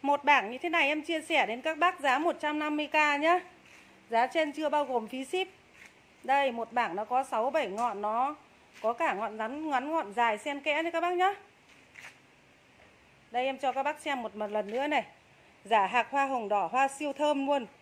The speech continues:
Giá cực kỳ yêu thương, một trăm năm mươi K một em nhá.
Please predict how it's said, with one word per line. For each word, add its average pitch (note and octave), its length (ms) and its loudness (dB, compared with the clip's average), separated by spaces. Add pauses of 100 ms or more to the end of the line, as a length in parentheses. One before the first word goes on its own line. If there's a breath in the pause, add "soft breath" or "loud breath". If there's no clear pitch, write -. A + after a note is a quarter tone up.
(320 soft breath)
Giá A#3 220 6
cực - 320 -6
kỳ C#4+ 200 0
yêu D#4 180 2
thương, D#4+ 320 4 (420 loud breath)
một C4 220 2
trăm D4+ 220 2
năm D#4 160 0
mươi D4+ 100 0
K D4+ 240 4
một B3+ 160 -2
em D4 300 0
nhá. F4 200 4